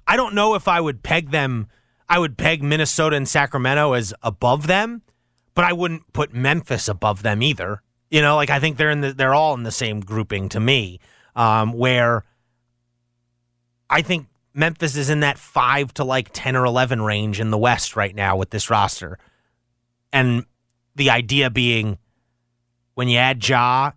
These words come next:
and then hopefully you're in a position in a few months where one, the w-,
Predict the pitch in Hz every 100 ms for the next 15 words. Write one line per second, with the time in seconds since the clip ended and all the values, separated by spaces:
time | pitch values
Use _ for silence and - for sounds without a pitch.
0 | - 127 120 120 117 113 104 _ 139 147
1 | 143 147 131 127 123 117 110 131 131 143
2 | 135 143 - _ _ _ _ _ _ _
3 | _ _ _ _ 139 117 - 147 127 131
4 | 165 - - - _ _ _ _ _ _
5 | _ _ 127 127 117 - _ _ _ _
6 | _ _ _ _ _ - 127 175 170 160
7 | 135 120 135